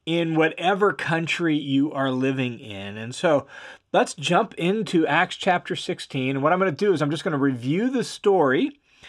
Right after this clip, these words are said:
and get the story in front of us. And then I wanna look at, uh, how Paul's Roman citizenship plays such a significant part in this story. So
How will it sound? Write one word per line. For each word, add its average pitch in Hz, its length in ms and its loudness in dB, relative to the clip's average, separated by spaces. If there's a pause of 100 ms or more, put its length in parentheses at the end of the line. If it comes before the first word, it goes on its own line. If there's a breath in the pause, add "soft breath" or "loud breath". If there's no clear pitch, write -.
(220 loud breath)
and 131 160 -4
get 196 200 0
the 226 100 0
story 196 340 4
in 160 80 0
front 202 240 4
of 147 80 2
us. 135 260 2 (280 loud breath)
And 156 120 0
then 208 140 4
I 240 80 4
wanna 196 380 4
look 190 480 2
at, 135 360 2 (440 loud breath)
uh, 135 360 0
how 180 320 4
Paul's 185 440 4
Roman 160 360 2
citizenship 139 640 -2
plays 147 340 0
such 147 280 0
a 135 160 -2
significant 143 1200 -2
part 147 360 2
in 127 240 -8
this 120 180 -10
story. 101 460 -4
So - 220 -6